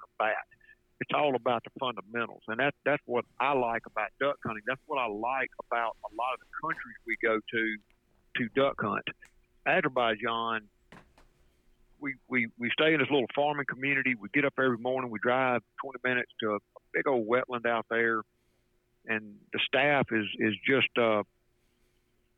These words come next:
poor country people, but they know how to duck hunt. They, they market hunt.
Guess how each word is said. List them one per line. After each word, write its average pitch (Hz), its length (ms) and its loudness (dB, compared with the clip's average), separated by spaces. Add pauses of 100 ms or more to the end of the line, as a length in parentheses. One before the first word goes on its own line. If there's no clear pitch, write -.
(120)
poor 151 180 0
country 139 400 -2
people, 131 300 0 (680)
but - 100 -20
they 131 100 4
know 131 120 0
how 110 100 2
to 95 80 -4
duck 110 260 -4
hunt. - 200 -16 (760)
They, 110 220 2
they 117 100 2
market 117 420 0
hunt. 101 220 -10